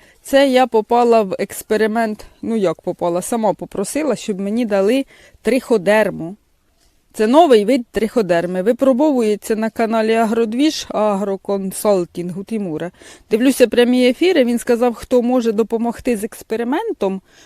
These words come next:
обізвіться. Я й обізвалася. Коли я з нею працюю, наприклад, я влітку купувала живу триходерму. Я вже знаю, що яку до-, норму давати, як вона працює. Шукаю більше інформації. І так само я взяла попрацювати із цією в гранулах.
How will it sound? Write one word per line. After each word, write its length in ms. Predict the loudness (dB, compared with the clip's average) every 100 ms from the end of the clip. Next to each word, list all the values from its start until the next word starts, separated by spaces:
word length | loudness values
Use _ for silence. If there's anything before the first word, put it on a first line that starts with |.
| _
обізвіться. 640 | 0 0 0 -4 -8 -4
Я 160 | -2 0
й 100 | 0
обізвалася. 800 | -2 -6 -8 -6 -6 -10 -12 -14 -16 _
Коли 240 | -2 0 4
я 140 | 2
з 40 | 2
нею 280 | -2 -2
працюю, 400 | -2 -6 0 2
наприклад, 480 | 2 0 -2 -2 -2
я 120 | 0
влітку 340 | 2 0 -2 -8
купувала 580 | -10 -8 -2 0 2 0
живу 540 | 2 2 4 2 0
триходерму. 800 | -4 -8 -6 -6 -6 -8 -8 -10 -14 _ _
Я 140 | 2
вже 220 | 4 2 0
знаю, 320 | 0 0 -2
що 180 | -4 -2
яку 320 | 0 2 2
до-, 300 | 4 4 4
норму 480 | 4 8 10 8 4
давати, 400 | 2 2 2 2
як 160 | 0 0
вона 200 | 0 0
працює. 680 | 2 0 -2 -4 -2 -4 -6 -18 -10
Шукаю 440 | -4 2 4 4
більше 300 | 0 0 -2
інформації. 880 | -2 0 -2 -2 -6 -8 -8 -8 -8 _ _
І 60 | -2
так 160 | 0 4
само 280 | 4 4
я 140 | 6 4
взяла 300 | 6 4 4
попрацювати 680 | 2 0 -4 -4 -4 -4 -6
із 60 |
цією 480 | -8 -6 -2 0 0
в 60 | -4
гранулах. 800 | -2 0 2 0 -4 -4 -10